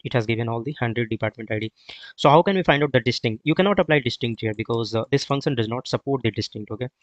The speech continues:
so you have to use a subquery. Okay, so let's call this as department aggregate. Okay, and then here we can write from,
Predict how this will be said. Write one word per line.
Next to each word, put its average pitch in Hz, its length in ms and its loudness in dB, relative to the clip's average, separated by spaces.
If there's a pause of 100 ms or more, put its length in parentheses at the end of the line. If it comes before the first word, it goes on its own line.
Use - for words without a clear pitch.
(360)
so - 160 2
you 165 80 8
have 160 160 6
to 202 100 0
use 131 200 2
a 123 60 2
subquery. 110 580 -2
Okay, - 140 -10
so - 180 -2
let's 156 180 -2
call 139 240 -2
this 131 180 -6 (100)
as 113 580 -4 (680)
department 120 760 -6 (1000)
aggregate. 107 420 -4
Okay, 127 180 -6 (440)
and 117 180 -4
then 131 300 -4
here 113 220 -4
we 113 100 -10
can 110 120 -6
write 107 220 -8
from, 143 440 -8